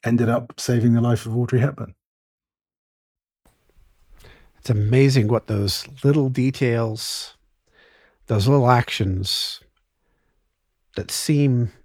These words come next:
Speaker 2: insignificant to us at the time can affect the world in all sorts of big ways.
Speaker 1: <laughs> Yeah, absolutely. I mean, it just, you know, this guy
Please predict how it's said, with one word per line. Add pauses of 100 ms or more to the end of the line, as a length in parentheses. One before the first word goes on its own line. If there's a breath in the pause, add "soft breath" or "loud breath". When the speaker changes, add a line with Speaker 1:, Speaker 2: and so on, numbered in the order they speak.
(140)
Speaker 2:
insignificant
to
us
at
the
time (1120 soft breath)
can
affect
the
world
in
all
sorts
of
big
ways.
Speaker 1:
<laughs> (520)
Yeah,
absolutely.
I
mean,
it
just, (300 loud breath)
you
know, (100)
this
guy